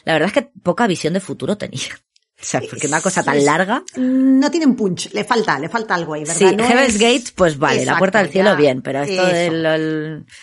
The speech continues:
Speaker 2: Pero
Speaker 1: los
Speaker 2: no, los
Speaker 1: alcohólicos
Speaker 2: primeros no eran
Speaker 1: Overcomers
Speaker 2: comerciales.
Speaker 1: Anónimos,
Speaker 2: No.
Speaker 1: no.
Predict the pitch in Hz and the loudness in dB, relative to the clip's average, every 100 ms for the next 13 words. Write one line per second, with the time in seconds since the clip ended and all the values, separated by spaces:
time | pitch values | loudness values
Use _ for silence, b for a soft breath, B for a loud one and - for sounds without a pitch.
0 | B 185 175 175 160 156 180 175 180 175 | B -6 -2 0 0 2 0 0 0 -2
1 | 202 214 170 170 196 180 180 170 165 175 | -4 0 2 2 2 2 2 2 2 0
2 | 185 185 202 185 165 139 131 | -2 -2 -4 -4 -6 -6 -8